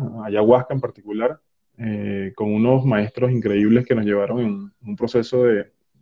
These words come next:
de despertar, de conciencia, como quieran llamarlo. Ahorita yo les agra-, les estamos eternamente agradecidos. Y desde ahí empezó a, a, a resurgir ese, ese nuevo yo,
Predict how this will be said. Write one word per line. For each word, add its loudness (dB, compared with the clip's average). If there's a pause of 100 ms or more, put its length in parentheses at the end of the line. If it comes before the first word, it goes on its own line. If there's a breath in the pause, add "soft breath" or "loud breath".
(200)
de -18
despertar, 2
de 6
conciencia, 2
como -2
quieran -4
llamarlo. 4
Ahorita 2
yo 2 (500)
les -10
agra-, 2
les 0
estamos 4
eternamente 4
agradecidos. 6 (500)
Y 6
desde 10
ahí 10
empezó 8
a, 2 (800)
a, -4
a -6
resurgir 2
ese, 2
ese -2
nuevo 6
yo, 6